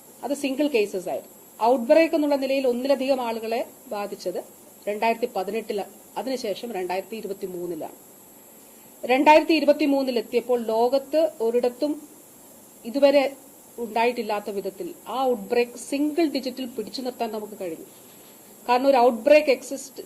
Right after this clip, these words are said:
നിലനിൽക്കുമ്പോൾ തന്നെ ഇൻഡെക്സ് കേസ്, ആദ്യ കേസ് കണ്ടുപിടിക്കാനായിട്ട് കഴിഞ്ഞു എന്നുള്ളതാണ്. അതോടൊപ്പം മരണനിരക്ക് മുപ്പത്തിമൂന്ന് ശതമാനം,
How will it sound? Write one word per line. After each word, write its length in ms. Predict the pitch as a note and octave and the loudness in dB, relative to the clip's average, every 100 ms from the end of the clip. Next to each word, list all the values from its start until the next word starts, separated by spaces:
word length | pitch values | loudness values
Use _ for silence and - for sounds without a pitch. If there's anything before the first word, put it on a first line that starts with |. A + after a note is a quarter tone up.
| G3+ | -2
നിലനിൽക്കുമ്പോൾ 800 | A#3 A#3+ C4+ C#4 C4+ C#4+ C4 C4+ | 0 2 2 0 0 0 2 2
തന്നെ 140 | B3+ B3 | 0 -2
ഇൻഡെക്സ് 420 | B3 B3+ C4+ - | 2 2 0 -2
കേസ്, 200 | G3+ F3+ | -2 0
ആദ്യ 360 | G#3 A3 B3+ C#4 | 0 2 2 0
കേസ് 340 | C#4+ B3 A#3+ | 0 -4 -4
കണ്ടുപിടിക്കാനായിട്ട് 840 | B3 G#3 G3+ G#3+ G#3+ A3 G#3+ G#3+ A3 | -8 -8 -6 -8 -8 -6 -6 -8 -8
കഴിഞ്ഞു 280 | G3 F#3+ G3 - | -8 -6 -8 -8
എന്നുള്ളതാണ്. 500 | F#3+ G3 F3 D3 - - - - - - - - | -10 -8 -10 -12 -18 -20 -20 -20 -20 -20 -20 -4
അതോടൊപ്പം 400 | A#3+ C#4 C#4 D4 | 4 4 4 2
മരണനിരക്ക് 640 | C4 A3+ B3 D4 C#4 C4 B3 | 2 2 2 2 0 0 -2
മുപ്പത്തിമൂന്ന് 640 | A3 - - A#3+ A3+ A#3 | -4 -6 -6 -6 -6 -6
ശതമാനം, 480 | A3+ F#3 F3+ D#3+ | -8 -8 -8 -8